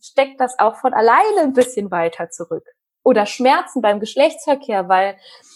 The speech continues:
vielleicht dann eben Narben entstanden sind. Das sind Themen, die sind so schwierig und vielleicht auch anstrengend und langwierig zu ergründen und dann auch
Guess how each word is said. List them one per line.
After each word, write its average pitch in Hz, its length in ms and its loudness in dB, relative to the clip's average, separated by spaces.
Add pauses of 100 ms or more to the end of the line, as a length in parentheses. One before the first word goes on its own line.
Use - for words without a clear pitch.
(260)
vielleicht 302 420 0
dann 277 360 0 (140)
eben 285 260 0
Narben 320 400 4
entstanden 196 640 -4
sind. 175 260 -10
Das 202 140 -10
sind 247 180 -4
Themen, 302 440 -2 (680)
die 262 80 2
sind 269 320 2
so 330 440 4
schwierig 359 640 -2
und 247 140 -2
vielleicht 226 480 0
auch 202 260 -2
anstrengend 269 680 -2
und 226 140 -2
langwierig 277 680 0
zu - 120 -4
ergründen 247 540 -2
und 226 160 -2
dann 220 160 0
auch 220 220 2